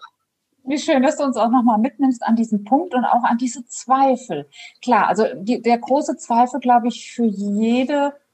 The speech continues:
oder fast jede, die mit Menschen arbeitet,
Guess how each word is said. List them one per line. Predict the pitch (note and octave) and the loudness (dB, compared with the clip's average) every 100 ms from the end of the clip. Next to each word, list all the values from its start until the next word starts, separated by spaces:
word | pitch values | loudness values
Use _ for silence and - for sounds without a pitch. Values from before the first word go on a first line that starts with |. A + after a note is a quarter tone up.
| _ | _
oder | E3+ C3+ | -10 -10
fast | - G3 C4 - - | -6 0 0 0 0
jede, | B3+ A#3 A3+ | 0 0 0
die | A3+ A3 - _ | -2 -2 -8 _
mit | G#3 B3 - | 2 2 2
Menschen | G#3 G#3+ - - | 0 0 -2 -6
arbeitet, | F3+ G3+ G#3+ A#3 A#3 A#3+ | 0 2 4 2 2 -4